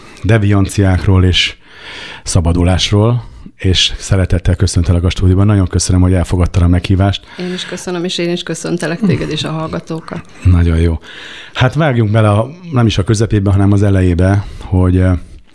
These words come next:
Speaker 1: hát hogy is kezdődött akkor? Hát hol, hol születtél, hol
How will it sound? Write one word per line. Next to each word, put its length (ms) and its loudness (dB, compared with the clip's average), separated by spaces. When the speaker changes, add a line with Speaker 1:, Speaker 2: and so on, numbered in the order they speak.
Speaker 1:
hát 180 0
hogy 140 2
is 120 0
kezdődött 520 0
akkor? 320 0
Hát 220 0
hol, 260 0
hol 160 2
születtél, 460 0
hol 360 2